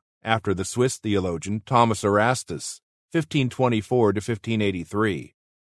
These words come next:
according to which churches and religious practices generally should be under the absolute control of the sovereign secular state. Much of Spinoza's concern with religious practices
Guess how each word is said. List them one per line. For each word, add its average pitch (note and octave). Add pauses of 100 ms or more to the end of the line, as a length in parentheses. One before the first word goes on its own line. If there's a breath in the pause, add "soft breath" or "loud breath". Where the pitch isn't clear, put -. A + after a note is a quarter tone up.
(140)
according C#3+
to A#2
which F#2
churches E3+
and C3
religious B2
practices B2
generally C#3+
should B2+
be C3
under B2
the A#2
absolute C3
control A#2
of G#2+
the A2
sovereign B2
secular G#2
state. A2 (760 soft breath)
Much E3
of F#3
Spinoza's C3
concern A2
with G#2
religious G#2+
practices G2